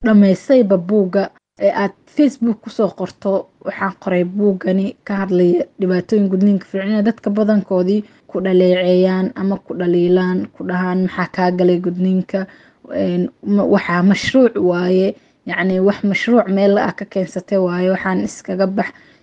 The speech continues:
Yacni, adigoo wacyigelin bulshada u sameynaysa inay dadka kugu niyad jebiyaan, ay kuu arkaan qof in mashruuc meel ka keensaday ama waxyaabo kale inuu yahay, si ay kaaga joojiyaan shaqada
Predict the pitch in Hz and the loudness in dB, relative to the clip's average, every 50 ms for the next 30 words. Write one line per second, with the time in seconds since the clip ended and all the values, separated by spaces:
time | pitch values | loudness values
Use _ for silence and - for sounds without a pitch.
0 | _ - 202 190 190 196 196 - - 208 233 233 220 214 202 202 202 190 196 190 | _ -8 -4 -2 0 0 0 0 0 2 2 2 4 4 4 2 2 2 0 0
1 | 196 185 175 208 233 247 240 202 185 202 202 - - 226 202 196 190 190 - - | 0 2 4 4 6 6 6 4 2 0 -2 -2 -2 -2 -2 -2 -2 -2 -4 -6
2 | 208 190 190 190 190 190 185 180 - - - 175 202 190 185 196 214 208 - - | -4 -2 -2 -2 0 -2 -2 -4 -4 -6 -4 -2 -2 -2 0 -2 -4 -4 -6 -10
3 | 196 - - - 208 202 202 226 226 220 202 185 - - - 180 185 196 190 180 | -14 -12 -8 -4 -2 0 2 4 4 4 2 2 0 -4 -6 -4 -2 0 0 0
4 | 180 175 180 180 _ - 214 196 - 190 180 - - 185 180 185 180 - - - | -2 -4 -4 -6 _ -6 -6 -4 -4 -6 -6 -6 -4 -2 -2 -2 -2 -4 -8 -12
5 | 185 - - - 208 202 - - - - - - 185 185 - - - 240 208 - | -14 -10 -6 -4 -4 -4 -4 -6 -8 -10 -8 -6 -6 -6 -4 -2 -2 -2 -2 0
6 | 196 190 196 202 202 - 208 202 - 190 180 175 - - 175 190 185 170 175 180 | -2 0 0 0 -2 -4 -6 -4 -4 -4 -4 -4 -6 -6 -4 -4 -4 -2 -2 -2
7 | 185 175 - 202 190 185 180 190 214 208 - - 185 180 - 185 185 185 180 170 | -2 -2 0 0 0 2 2 0 0 -2 -2 -4 -4 -2 -2 0 0 0 0 0
8 | 180 165 165 190 185 180 - _ _ - 220 208 202 190 - - 180 175 185 202 | -2 0 0 0 -2 -2 -6 _ _ 2 4 4 4 4 2 0 0 0 2 2
9 | 202 185 170 180 180 175 - - 196 185 175 175 170 - - 185 - 208 208 196 | 2 2 2 0 0 0 -2 -4 -2 -2 -2 -2 -4 -6 -10 -10 -6 -4 -4 -2